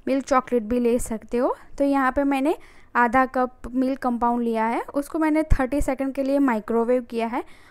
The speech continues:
और उसके बाद मैं इसको एक मिक्स कर लूँगी।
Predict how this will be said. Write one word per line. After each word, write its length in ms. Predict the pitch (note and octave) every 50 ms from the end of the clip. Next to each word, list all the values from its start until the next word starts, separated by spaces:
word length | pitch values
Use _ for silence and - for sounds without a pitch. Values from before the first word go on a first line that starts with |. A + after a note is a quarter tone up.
| - - -
और 120 | C4+ C#4+
उसके 240 | D4+ C#4 - - D4+
बाद 220 | C4+ C#4+ C#4+ D4 C#4+
मैं 240 | C#4+ C#4+ D4+ D4+ C#4+
इसको 280 | - - - F#4+ B4+ - - - -
एक 120 | C4 C4 A3+ A#3 - _ _ _ _ _ -
मिक्स 200 | D4+ D4+ - - -
कर 180 | - C4+ A#3+
लूँगी। 420 | A#3 A#3 A#3 A#3 A#3 A3 A#3+ D#4+